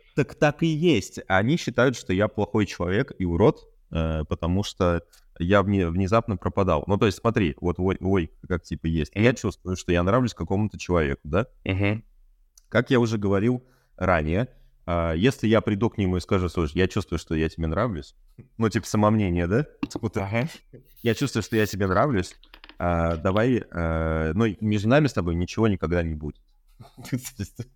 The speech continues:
Speaker 1: то есть, э, как бы и, э, м, ну, давай как бы продолжим общаться, и, соответственно, как бы ты, тебе будет плохо, э, от нашего общения, потому что ты как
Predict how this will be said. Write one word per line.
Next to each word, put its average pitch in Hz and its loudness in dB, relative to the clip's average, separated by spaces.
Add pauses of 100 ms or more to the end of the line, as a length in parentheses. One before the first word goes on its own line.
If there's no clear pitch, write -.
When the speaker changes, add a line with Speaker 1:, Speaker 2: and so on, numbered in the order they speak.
(920)
Speaker 1:
то 117 4
есть, - 0
э, 87 0
как 92 0
бы 90 0
и, 90 0
э, 76 -4 (500)
м, 101 -8 (220)
ну, 120 -2
давай 127 4
как 98 2
бы 82 -4
продолжим 95 0
общаться, 87 0
и, 76 -2
соответственно, - -4
как 78 -2
бы 76 -4
ты, 80 -2 (280)
тебе 92 2
будет 82 0
плохо, 104 -2 (400)
э, 73 -2
от 82 -6
нашего 82 -2
общения, 76 -2
потому - -4
что 85 -4
ты 85 -2
как 71 -4